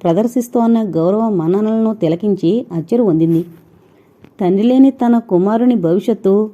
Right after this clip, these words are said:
ఉజ్వలంగా ప్రకాశింపజేయగల మంచి పునాది ఏర్పడుతోందని గట్టి నమ్మకం ఏర్పడింది ఆమెకు. పెద్ద భారం గుండెలపై నుండి దిగినట్లుగా తేలిగ్గా నిశ్వసించింది.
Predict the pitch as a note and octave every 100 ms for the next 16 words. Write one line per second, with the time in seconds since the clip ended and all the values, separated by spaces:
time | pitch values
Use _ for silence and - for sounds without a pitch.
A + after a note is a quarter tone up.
0 | - F3 F3 A3 A#3 A3+ A3 A3 D#3+ D#3+
1 | A3 A#3+ B3+ B3 A#3 A#3+ A#3 A#3 A3+ A3
2 | G#3+ A3 E3+ E3+ G3+ A3+ A#3 D#3 D#3+ F#3
3 | A3 A3+ G#3 F3+ D#3+ G#3+ A3 - _ F#3+
4 | F#3+ F#3 F3 D3+ G#3 C4 A3+ E3+ E3 D#3
5 | E3 D#3 D#3 E3+ - _ _ _ _ _
6 | _ _ _ _ _ A3 F#3+ F#3 E3 E3
7 | F3+ F#3+ E3+ B3 G#3+ F#3 G3 A#3 A#3 A#3
8 | A#3 A3+ E3 E3+ G3+ G#3 G#3+ G#3 G3+ G#3+
9 | - F3 F#3 F3+ F#3+ G3+ F#3 C#3+ A#3+ A#3+
10 | E3 D#3+ E3+